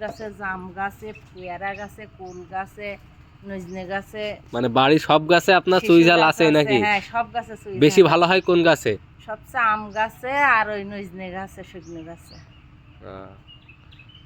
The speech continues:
Speaker 1: আর মেহগনি গাছে তাও ভালো হয়, মেহগনি গাছেও রস পায়।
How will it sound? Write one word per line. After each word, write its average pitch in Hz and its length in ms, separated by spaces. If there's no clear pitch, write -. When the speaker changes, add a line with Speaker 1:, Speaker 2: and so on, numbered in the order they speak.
Speaker 1:
আর 180 100
মেহগনি 240 440
গাছে 262 240
তাও 240 160
ভালো 185 300
হয়, 170 160
মেহগনি 202 280
গাছেও 233 300
রস 220 240
পায়। 226 180